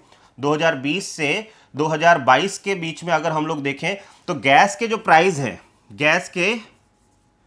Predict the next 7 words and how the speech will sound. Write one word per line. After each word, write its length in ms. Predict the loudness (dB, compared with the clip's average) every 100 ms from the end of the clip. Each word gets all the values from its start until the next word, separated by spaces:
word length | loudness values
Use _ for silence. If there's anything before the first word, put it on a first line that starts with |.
| _ -20 _ _ _ _ _ _ _ _ -8
जो 100 | -8
प्राइस 560 | -6 2 4 4 -2
हैं, 380 | -4 -4 -4 -8 _ _ _
वो 120 | -8
थ्री 500 | -8 -10 -6 -4 -2
हंड्रेड 600 | -2 -2 -2 0 0 -2
परसेंट 560 | 0 0 0 -2 -4 -6